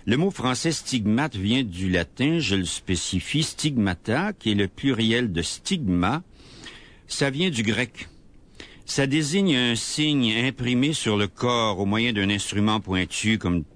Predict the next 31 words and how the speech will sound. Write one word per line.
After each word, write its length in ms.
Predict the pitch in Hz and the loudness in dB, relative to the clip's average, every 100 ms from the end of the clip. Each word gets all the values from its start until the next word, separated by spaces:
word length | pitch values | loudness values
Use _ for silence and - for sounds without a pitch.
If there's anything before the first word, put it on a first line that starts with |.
| 85 | -6
le 100 | 78 | -2
tatouage, 640 | 87 - 80 78 80 76 | -2 -2 0 0 0 -2
le 80 | 78 | -4
fer 340 | - 87 78 | -2 -2 -2
rouge. 540 | 69 82 82 78 73 - - - - - - - - - | -2 0 0 0 -2 -8 -12 -20 -20 -20 -20 -20 -20 -4
Un 100 | - | 0
stig-, 480 | - - - - 87 76 - - - - - - - - - - - - - | 0 -4 -8 -6 -4 -6 -14 -20 -20 -10 -10 -10 -14 -20 -20 -20 -18 -14 -4
euh, 120 | 67 50 - - - - | -2 -2 -4 -6 -8 -2
il 200 | 92 95 | 2 2
est 40 | |
stigmatisé. 960 | - - 107 95 90 - 107 73 82 80 - - - | 0 -4 0 0 0 -2 -4 -2 -2 -4 -12 -20 -8
Mais, 420 | 73 52 55 50 | -6 -4 -4 -4
euh, 480 | 57 50 50 50 55 | -4 -4 -4 -4 -4
chez 180 | - 101 | -2 0
les 140 | 92 | 0
peuples, 460 | 73 107 101 - 78 | 0 0 -2 -2 -2
euh, 180 | 76 69 65 - - - - - - 82 69 - | 0 -2 -4 -10 -18 -20 -20 -20 -6 -6 -6 -2
ou 120 | 85 | 0
d'autrefois, 580 | 87 92 - - - 120 | 0 0 -2 -4 0 0
là, 100 | 139 | 2
de 80 | 82 | 0
l'Orient 380 | 82 82 90 78 | 0 0 0 0
antique, 260 | - 135 | -2 -4
les 180 | 101 87 | -2 0
Égyptiens, 380 | 82 78 - 92 | 2 0 0 0
les 140 | 90 | 0
Syriens, 460 | 85 - 80 - 82 | 0 -2 -4 -2 -2
et 40 | |
cetera, 460 | - 80 - 69 87 | -2 -4 -4 -2 0
les 240 | 87 73 | 0 0
Éthiopiens, 420 | 82 - 73 104 | -2 -2 -2 -2